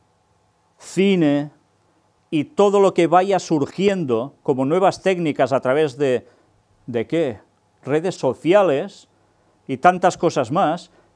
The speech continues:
que tú, ¿qué vas a hacer en definitiva? Caer bajo su influencia y no darte ni cuenta. Te habrán programado con todo lo que hemos visto y el papado mismo nos estaba diciendo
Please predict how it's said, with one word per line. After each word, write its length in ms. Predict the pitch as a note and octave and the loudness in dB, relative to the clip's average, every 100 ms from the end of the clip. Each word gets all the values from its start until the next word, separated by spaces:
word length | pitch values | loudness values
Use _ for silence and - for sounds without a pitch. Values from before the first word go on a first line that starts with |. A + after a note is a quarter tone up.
| _ - | _ -2
que 160 | C3+ | -2
tú, 440 | B2 A#3+ F#3+ G#3 - _ _ _ _ _ _ | 0 2 2 0 -12 _ _ _ _ _ _
¿qué 140 | E3 | -2
vas 180 | F3+ D#3 | 0 -2
a 40 | |
hacer 240 | B2+ F3 D3+ | -4 -4 -4
en 100 | C#3 | -4
definitiva? 640 | A#2+ A#2+ G#2+ F3 C#3 G#2 - _ _ _ _ _ _ _ _ _ _ | -6 -8 -6 -6 -6 -8 -12 _ _ _ _ _ _ _ _ _ _
Caer 280 | B2+ B2 D3 | -2 -2 -2
bajo 280 | D#3 D3+ C#3+ | -4 -4 -8
su 160 | D3 | -8
influencia 840 | C#3 - C#3 E3+ E3+ - A#2 C3+ D#3+ - | -10 -8 -4 -4 -4 -6 -6 -6 -10 -10
y 120 | B2 | -6
no 100 | C3 | -4
darte 300 | C3 B2+ C3+ | -6 -6 -8
ni 140 | A#2 | -10
cuenta. 540 | G2 F#2+ F2 F#2 F2+ - _ _ _ _ | -8 -10 -10 -16 -16 -20 _ _ _ _
Te 100 | C#3 | 0
habrán 320 | A#2+ D3+ F3+ | 2 0 -2
programado 720 | F3 F3 E3 D3+ E3+ D#3+ C3+ - | -2 0 0 2 2 0 -2 -2
con 220 | E3+ D3 | 0 2
todo 240 | C#3+ G#3 G#3+ | 2 2 2
lo 100 | G3 | 2
que 80 | G3 | 0
hemos 220 | F#3+ D3+ | 0 -2
visto 280 | G#3+ - D#3 | -4 0 4
y 100 | D3 | 4
el 120 | C3+ | 4
papado 400 | C#3+ F#3 F#3+ F#3+ | 4 4 0 0
mismo 300 | G3 D#3 C#3 | -4 -2 -2
nos 200 | B2+ A#2 | -2 -4
estaba 440 | A2+ - G3+ G3+ | -4 0 2 2
diciendo 760 | D#3 C#3 G#3 B3 G#3+ E3 A3 | 0 -4 -4 -4 -2 -4 -4